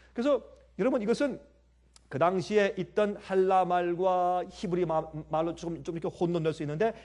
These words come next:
이 삼, 사월 달이, 월 달이 첫째 달이고 그것이 유월절이에요. 양력으로 구월, 시월 달이 티슈리, 히브리 말로 티슈리 해-, 어, 달인데 그것이 대속죄일 초막절이 있는 때였습니다. 우리가 그렇게 이해할 수 있습니다.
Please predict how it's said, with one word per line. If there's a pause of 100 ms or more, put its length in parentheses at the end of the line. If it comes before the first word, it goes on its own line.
(140)
이
삼,
사월
달이,
월
달이 (140)
첫째
달이고
그것이
유월절이에요. (760)
양력으로
구월,
시월
달이 (180)
티슈리,
히브리
말로
티슈리
해-, (160)
어,
달인데 (140)
그것이
대속죄일
초막절이 (420)
있는
때였습니다. (180)
우리가
그렇게
이해할
수
있습니다.